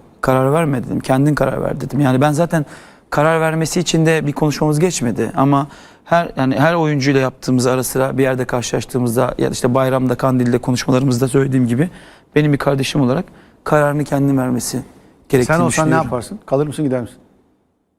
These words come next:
Speaker 2: Aynı
Speaker 1: Ben
Speaker 2: yaş, aynı kariyer, aynı yetenek. Aynı takımlar, aynı alternatifler.
Speaker 1: Beni, beni Barcelona istese, bir Real Madrid istese ben gitmek isterim. Kulübümün de, e, değer kazanacağını düşünürüm.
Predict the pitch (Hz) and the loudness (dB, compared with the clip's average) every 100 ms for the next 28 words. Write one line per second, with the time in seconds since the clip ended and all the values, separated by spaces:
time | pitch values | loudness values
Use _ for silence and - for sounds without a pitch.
0 | _ _ _ _ _ _ - 170 160 175 | _ _ _ _ _ _ 0 2 2 2
1 | 180 - 170 170 170 170 160 170 170 156 | 0 0 0 0 0 0 2 0 0 0
2 | 165 175 180 175 156 175 175 175 - - | 0 0 -2 -2 0 0 0 -2 -10 -20
3 | _ _ _ _ _ _ _ _ _ _ | _ _ _ _ _ _ _ _ _ _
4 | _ _ _ - 185 190 175 147 139 156 | _ _ _ -2 0 0 -2 -4 0 2
5 | 180 165 151 131 127 104 - 214 285 269 | 2 2 0 -2 -2 -6 -6 -8 -4 -4
6 | 185 185 185 180 175 160 175 180 143 - | 0 2 2 4 2 0 -2 0 0 -2
7 | 110 139 143 143 143 139 131 - - 143 | -2 0 2 2 2 0 -2 -6 -2 0
8 | 139 190 - - _ - - 143 - - | 0 -4 -14 -20 _ -20 -6 -6 -4 -4
9 | 113 - - - - _ _ - 139 139 | -4 -8 -20 -20 -20 _ _ -2 2 4
10 | 143 147 147 131 123 - - _ _ _ | 4 4 4 2 -2 -8 -20 _ _ _
11 | _ _ - 123 127 123 131 120 120 117 | _ _ -2 -2 0 0 0 0 0 0
12 | 117 117 117 107 123 117 120 | 0 0 -2 -2 -2 -2 -2